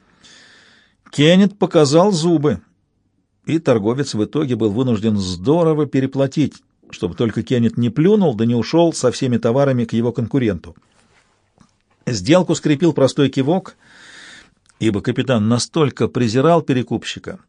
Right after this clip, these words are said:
что даже не снизошел пожать ему руку. Золото перекочует из кошеля в кошель завтра утром, когда портовые рабочие выгрузят товар с корабля. Договорившись об этом,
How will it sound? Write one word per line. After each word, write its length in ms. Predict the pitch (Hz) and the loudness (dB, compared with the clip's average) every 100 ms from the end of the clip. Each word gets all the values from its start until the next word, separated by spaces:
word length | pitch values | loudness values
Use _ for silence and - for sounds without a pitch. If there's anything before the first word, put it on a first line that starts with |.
| _ _ - | _ _ -18
что 220 | - 101 | -10 -4
даже 400 | 90 131 113 117 | 2 2 2 2
не 160 | 117 117 | 2 0
снизошел 500 | 127 113 110 139 120 | 0 0 2 2 2
пожать 340 | 117 110 101 | 2 0 0
ему 160 | 113 120 | 0 0
руку. 340 | 110 - 80 _ _ - - _ _ _ _ _ _ _ - | -2 -6 -16 _ _ -20 -20 _ _ _ _ _ _ _ -10
Золото 520 | 90 143 233 233 208 | 0 4 6 4 0
перекочует 640 | 151 131 143 135 165 156 - | 0 2 0 0 2 2 0
из 180 | 131 - | -6 -4
кошеля 360 | 123 127 135 | -4 0 0
в 60 | - | 0
кошель 380 | 117 - 175 110 | 0 0 0 2
завтра 300 | 107 - 110 | 0 0 -2
утром, 440 | 175 170 170 - _ - | -2 -2 -2 -4 _ -6
когда 300 | 101 95 117 | -2 0 0
портовые 480 | 117 110 131 117 | 0 0 2 4
рабочие 500 | 110 110 156 143 131 | 4 2 0 -2 -2
выгрузят 480 | 104 135 127 113 120 | 0 0 -2 -4 -2
товар 240 | 117 107 104 | 0 0 0
с 60 | |
корабля. 440 | - 107 92 85 - _ - - - _ _ _ _ _ | 0 0 0 -4 -6 _ -20 -20 -20 _ _ _ _ _
Договорившись 760 | 92 120 120 127 165 170 180 175 | -2 0 4 6 4 2 0 2
об 140 | 156 | 4
этом, 360 | 160 160 147 | 4 4 2